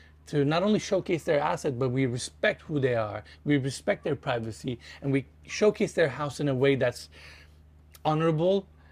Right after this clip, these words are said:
and matches the style of their home, but at the same time, we wanna make it accessible to the masses. So what I realized is, combination of our business and how we get to, uh, meet these individuals, it immediately gets us to level two, three, four.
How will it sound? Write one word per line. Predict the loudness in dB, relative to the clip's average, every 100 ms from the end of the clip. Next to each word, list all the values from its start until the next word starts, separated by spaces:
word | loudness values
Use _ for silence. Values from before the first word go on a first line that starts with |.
| -8
and | -2 0 2
matches | 0 0 -2 -2
the |
style | 0 4 6
of | 4 4
their | 2
home, | 2 -2 2
but | 2
at | 2
the | -2
same | -4 -2 -2
time, | -2 -2 -4 -10 -6
we | -2
wanna | 0 0
make | 0 -2
it | -2
accessible | -4 -2 -4 -4 -6 -6
to | -4
the | -6
masses. | -6 -8 -10 -14 -16 -20 -6
So | 4
what | 6 8
I |
realized | 6 6 6 6 4
is, | -2 -4 -12 -20 -20 -20 -14
combination | -2 2 2 2 2 2
of | 4
our | 4
business | 4 2 0 -4
and | -4 -6
how | -6 0 2
we | 2
get | 2 0
to, | -2
uh, | -4 -6 -20 -8 -2 0 0
meet | 0 2 2
these | 2 2
individuals, | 0 0 0 0 -2 -4 -6
it | -2
immediately | 0 2 2 0 0 0
gets | 2 0 0
us | -4
to | -2
level | 0 -2 -4
two, | -2 -4
three, | -2 -4 -4
four. | -4 -6 -6